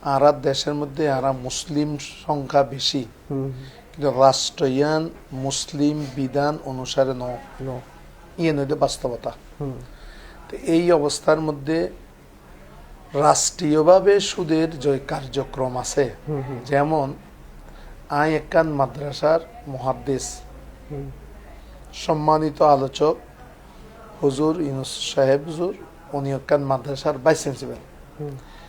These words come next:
Speaker 1: মান্থলি পে অর্ডার নয় সরকারের পক্ষ তো।
Speaker 2: এই।
Speaker 1: তো এই পে অর্ডার টিয়াগিন হতো এই সরকারের বিভিন্ন বিনিয়োগের তো এড সুদ নাই বলে হইতে একজন নারা?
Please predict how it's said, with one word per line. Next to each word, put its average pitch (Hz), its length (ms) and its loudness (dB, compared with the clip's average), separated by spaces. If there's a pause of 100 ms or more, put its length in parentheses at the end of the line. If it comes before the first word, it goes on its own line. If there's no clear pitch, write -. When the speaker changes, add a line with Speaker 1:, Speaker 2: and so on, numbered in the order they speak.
(180)
Speaker 1:
মান্থলি 160 500 2
পে 151 220 2
অর্ডার 175 320 8
নয় 175 440 0 (340)
সরকারের 156 640 2
পক্ষ 147 240 -2 (120)
তো। 180 120 -4 (240)
Speaker 2:
এই। 139 140 -6 (1040)
Speaker 1:
তো 156 60 -2
এই 147 200 2
পে 151 140 2
অর্ডার 165 380 6 (100)
টিয়াগিন 147 420 2
হতো 139 340 0
এই 120 180 -2 (460)
সরকারের 151 560 2
বিভিন্ন 147 480 -2
বিনিয়োগের 135 500 0 (100)
তো 165 160 0
এড 147 340 2
সুদ 151 320 -2
নাই 143 280 0
বলে 165 200 0
হইতে 156 240 0
একজন 165 200 -2
নারা? 180 340 4